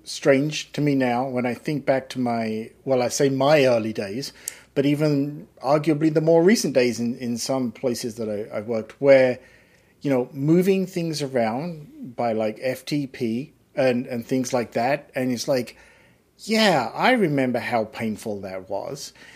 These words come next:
you know, or even things like, you know, going into the server and doing this and doing this secure copy for those who know what that is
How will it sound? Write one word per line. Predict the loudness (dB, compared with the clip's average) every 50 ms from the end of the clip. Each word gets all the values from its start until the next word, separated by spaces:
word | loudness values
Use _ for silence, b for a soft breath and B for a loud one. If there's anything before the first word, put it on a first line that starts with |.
| B B B
you | 0 2 2 2
know, | 2 0 -2 -2
or | 0 4 6 6 8 8
even | 6 6 4 2 0 -2 -2
things | -4 -4 -2 -2 -2 0 4
like, | 4 4 4 4 0
you | -4 -4 -2
know, | -2 -2 -4 -8 -14 _ _ -2
going | -2 0 0 0 -2 -2
into | -2 -2 -2 -4 -6
the | -4 -4
server | -6 -4 -2 -2 0 0 0 -2 -2 -2 -4
and | -4 -4 -4
doing | -4 -4 -2 -2 -4 -4 -4
this | -4 -2 -2 -2 -2 -4
and | -6 -6 -4
doing | -4 -2 -2 -2 -2
this | -4 -4 -6
secure | -8 -10 -10 -10 -6 -2 -2 -2 -2 -2
copy | -6 -6 -4 -4 -4 -2 -2 -4 -4
for | -2 -4 -4
those | -2 -2 -2 -2 -2 -4 -6
who | -6 -6 -6
know | -4 -4 -6 -6 -6
what | -8 -8 -10 -6 -6
that | -8 -8 -6 -10
is | -12 -12 -14